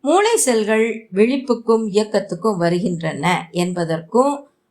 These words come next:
மூளை வளர்கிறது என்பதற்கும், மண்டை ஓடு விரிவடைகிறது என்பதற்கும் வேறு நிரூபணங்கள் உள்ளன. அவை எனக்கு ஏற்பட்ட அனுபவங்கள். அவற்றை தொடர்ந்து மகரிஷிகளிடம் கேட்டு பெற்ற விளக்கங்கள். இதோ,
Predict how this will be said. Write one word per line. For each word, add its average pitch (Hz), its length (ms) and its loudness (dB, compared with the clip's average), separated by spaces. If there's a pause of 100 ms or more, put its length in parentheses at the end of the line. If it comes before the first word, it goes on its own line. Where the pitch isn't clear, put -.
மூளை 240 480 2
வளர்கிறது 202 800 2
என்பதற்கும், 175 960 -2 (260)
மண்டை 339 480 2
ஓடு 277 460 2
விரிவடைகிறது 226 960 0
என்பதற்கும் 180 920 -2
வேறு 254 580 2
நிரூபணங்கள் 214 880 2
உள்ளன. 147 580 -4 (420)
அவை 320 300 4
எனக்கு 262 440 2
ஏற்பட்ட 190 520 0
அனுபவங்கள். 160 960 -2
அவற்றை 196 440 -2
தொடர்ந்து 247 460 0
மகரிஷிகளிடம் 185 960 -2
கேட்டு 247 360 0
பெற்ற 208 600 -2
விளக்கங்கள். 165 840 -2
இதோ, 294 420 -2